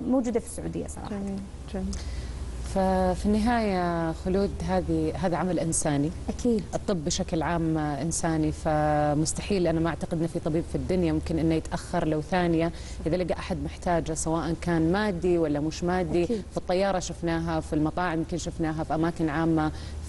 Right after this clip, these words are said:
Speaker 3: ف-، وناس ما تعرفهم وأنت مش مستفيد أي شيء، فيعطيكم العافية.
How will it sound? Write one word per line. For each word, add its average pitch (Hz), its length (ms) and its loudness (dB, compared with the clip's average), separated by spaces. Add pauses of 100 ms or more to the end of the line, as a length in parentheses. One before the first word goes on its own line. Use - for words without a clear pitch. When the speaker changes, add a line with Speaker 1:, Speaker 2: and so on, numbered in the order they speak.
Speaker 3:
ف-، 156 320 4
وناس 170 440 2
ما 202 80 2
تعرفهم 170 640 0
وأنت 175 200 2
مش 165 280 2
مستفيد 160 480 0
أي 156 80 2
شيء، 160 140 0
فيعطيكم 156 640 0
العافية. 151 420 0